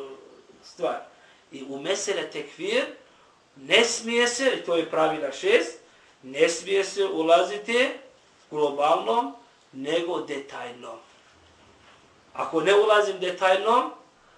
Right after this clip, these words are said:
onda će biti puno ajeti mene problem. Puno hadise ću pogrešno razumjeti.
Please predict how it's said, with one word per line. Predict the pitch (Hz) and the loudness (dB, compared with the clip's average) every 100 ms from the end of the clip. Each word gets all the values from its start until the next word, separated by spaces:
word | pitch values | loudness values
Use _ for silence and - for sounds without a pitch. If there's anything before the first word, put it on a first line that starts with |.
| _ - | _ -6
onda | 151 175 165 156 | -2 -2 -2 -4
će | 160 | -8
biti | 165 170 156 - | -10 -10 -12 -10
puno | 233 220 196 | -8 -2 2
ajeti | 190 190 185 185 | 4 4 2 -4
mene | 185 180 170 | -6 -6 -6
problem. | 143 135 127 - - - - _ _ | -6 -8 -10 -18 -20 -20 -20 _ _
Puno | 233 247 220 | -6 -2 0
hadise | 185 180 170 208 220 - 262 302 - _ _ - | 2 0 0 -4 -6 -8 -10 -10 -16 _ _ -18
ću | - 156 | -16 -4
pogrešno | 190 202 180 170 160 156 143 | 2 2 2 -4 -6 -10 -8
razumjeti. | 139 135 139 165 175 226 240 | -8 -8 -12 -12 -12 -10 -10